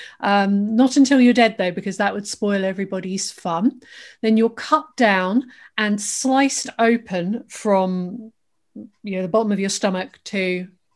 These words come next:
the top of your chest, and everything is pulled out and thrown on a fire in front of you so that you can, you know, see it. And that's when the crowd goes absolutely wild, 'cause people watched this because everyone was disgusting.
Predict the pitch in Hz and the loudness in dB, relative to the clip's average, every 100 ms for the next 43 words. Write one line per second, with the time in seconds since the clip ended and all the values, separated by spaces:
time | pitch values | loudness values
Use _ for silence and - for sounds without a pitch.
0 | - 190 202 202 196 185 185 - 202 254 | -14 -10 -6 -6 -6 -8 -8 -2 -2 -2
1 | - 196 202 202 208 214 196 185 - 190 | -6 -8 -6 -4 -4 -4 -6 -10 -8 -8
2 | 180 - 185 233 254 - - - - 214 | -8 -8 -6 -6 -8 -14 -20 -20 -10 -4
3 | 214 226 214 208 208 - 202 196 185 180 | 2 2 2 0 -2 -2 0 0 -4 -8
4 | - - 302 277 208 180 170 - 196 190 | -6 2 2 2 -4 -8 -8 -6 -6 -6
5 | 190 185 190 165 - _ - 190 160 - | -6 -6 -6 -6 -10 _ -20 -18 -18 -14
6 | - 180 175 202 - - - 220 220 262 | -8 -2 -2 -4 -8 -20 -4 4 6 6
7 | 254 214 214 220 208 185 175 190 185 - | 4 2 2 2 4 0 0 0 -2 -4
8 | 170 160 175 196 180 175 - 277 - _ | -4 -4 0 2 2 2 2 0 0 _
9 | _ 403 392 392 381 392 415 - - 381 | _ 0 0 2 2 4 2 0 0 4
10 | 330 269 - 311 339 320 330 302 330 311 | 4 4 -2 -2 0 2 4 4 4 2
11 | 330 349 - - - 415 427 - - 202 | 2 -2 -2 -6 -4 -4 -4 -8 0 0
12 | 170 170 | 0 -4